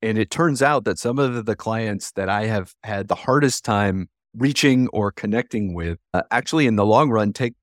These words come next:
the most away from it. I had, uh, one client that, like, uh,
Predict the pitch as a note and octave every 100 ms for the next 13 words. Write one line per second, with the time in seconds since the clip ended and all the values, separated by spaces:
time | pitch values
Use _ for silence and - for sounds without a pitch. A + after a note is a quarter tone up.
0 | - G#2+ G2+ A2 G#2+ G2+ F#2+ G2+ - C#2+
1 | - _ _ - G#2 G#2 G#2 - _ _
2 | - G2+ G2+ A2 C3+ - B2 A#2+ A#2+ A#2
3 | _ G#2+ G2 - G2+ - - F2